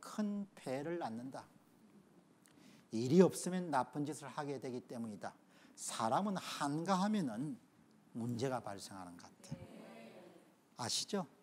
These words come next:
예, 그래서 이게 직업이라는 것이 생계를 유지하는 수단도 되지만 한 사람의 정신의 방황을 방지하고 뭔가에 몰입할 수 있도록 유도할 수 있는 아주 중요한 그런 도구이자 수단인 거죠.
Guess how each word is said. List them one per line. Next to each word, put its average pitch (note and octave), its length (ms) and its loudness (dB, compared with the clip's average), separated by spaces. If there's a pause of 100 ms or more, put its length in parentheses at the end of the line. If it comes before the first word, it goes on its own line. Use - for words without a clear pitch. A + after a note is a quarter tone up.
예, - 1160 -6
그래서 B2+ 300 -4
이게 A#2+ 240 2
직업이라는 C#3+ 680 6
것이 A#2+ 520 0 (500)
생계를 D#3+ 720 10
유지하는 C3+ 320 6
수단도 C3+ 420 4
되지만 A#2+ 580 2 (180)
한 F3+ 380 2
사람의 C#3 680 2 (260)
정신의 D3+ 800 6
방황을 B2+ 640 4
방지하고 B2 880 2 (240)
뭔가에 C3+ 580 8
몰입할 C3+ 600 8
수 - 100 -10
있도록 A2+ 240 -4
유도할 A2 340 -4
수 - 140 -10
있는 G2+ 120 -4
아주 B2+ 300 -2
중요한 A2 640 -6 (320)
그런 G#2 340 -4
도구이자 A2+ 600 0
수단인 B2 540 -2
거죠. F2+ 300 -10